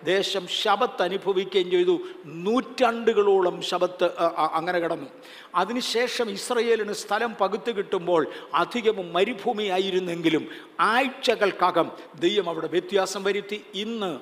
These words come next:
അവിടെ നിന്ന് എടുക്കുന്ന, ആ, പനിനീർ പുഷ്പത്തിൽ, റോസപ്പൂവിൽ,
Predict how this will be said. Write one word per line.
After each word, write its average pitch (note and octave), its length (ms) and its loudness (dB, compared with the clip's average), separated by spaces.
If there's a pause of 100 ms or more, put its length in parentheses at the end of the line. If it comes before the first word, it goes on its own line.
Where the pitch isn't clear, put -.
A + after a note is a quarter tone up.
അവിടെ G3 300 0
നിന്ന് F#3+ 240 -4
എടുക്കുന്ന, F3 420 0 (720)
ആ, D3+ 500 0 (180)
പനിനീർ A3+ 400 2
പുഷ്പത്തിൽ, - 640 -2 (1120)
റോസപ്പൂവിൽ, F#3+ 760 0